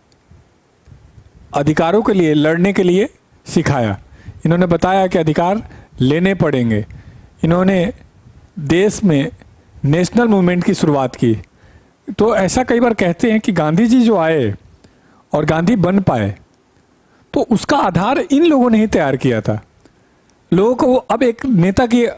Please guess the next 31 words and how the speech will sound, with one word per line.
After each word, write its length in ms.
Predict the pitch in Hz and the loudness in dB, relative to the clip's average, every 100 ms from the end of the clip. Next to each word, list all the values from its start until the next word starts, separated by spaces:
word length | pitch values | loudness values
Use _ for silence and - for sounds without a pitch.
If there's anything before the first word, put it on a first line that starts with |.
| - _ _ - | -12 _ _ -2
कमी 220 | 196 226 | 0 2
महसूस 400 | 208 180 196 - | 2 0 0 0
हो 40 | |
रही 120 | 151 | 0
है, 60 | 139 | 0
अचानक 280 | 139 170 175 | 0 -2 -2
तिलक 320 | - 170 165 | -2 -2 0
की 120 | 180 | 0
मृत्यु 280 | 165 170 214 | 0 0 0
हो 20 | |
जाएगी 180 | 214 208 | 2 2
और 160 | 175 143 | 0 0
गांधी 400 | 131 147 160 190 | -2 0 2 2
आएंगे 320 | 196 214 269 - _ _ _ _ _ _ _ - | 2 0 -2 -6 _ _ _ _ _ _ _ -6
और 100 | 143 | 0
फिर 180 | 262 | 0
गांधी 300 | 220 175 175 | 2 0 0
इस 120 | 190 - | 0 0
चीज़ 180 | 180 | -2
को 160 | - 233 | 0 0
leadership 520 | 247 151 156 - 143 | 2 2 0 0 -2
कर 140 | 135 120 | -2 -2
पाएंगे। 360 | 110 107 113 - _ - - - | -2 -4 -6 -12 _ -20 -18 0
तो 60 | |
ये 140 | 208 285 | 2 2
जो 120 | 311 | 2
base 420 | 202 165 269 277 | 2 2 2 0
तैयार 220 | 247 196 | 0 0
किया 200 | 190 220 | 0 0
है, 120 | 202 202 | 0 0
किसने? 380 | 202 - 269 | -2 0 -2